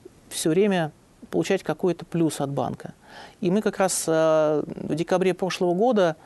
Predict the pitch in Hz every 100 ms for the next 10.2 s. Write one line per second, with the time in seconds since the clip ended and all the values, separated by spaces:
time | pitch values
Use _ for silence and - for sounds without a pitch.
0 | - - - - - - 147 147 170 196
1 | - 175 165 170 175 175 170 180 190 233
2 | 220 147 139 - _ _ _ - - 185
3 | - - - 50 - - 175 165 160 -
4 | - - 156 156 151 160 175 160 - -
5 | 160 160 165 240 202 151 - 170 185 170
6 | 165 160 - - - - - - - _
7 | _ - _ _ _ _ _ _ - -
8 | - 131 - 156 160 165 165 156 156 147
9 | 160 - 160 160 160 170 165 160 - 143
10 | 139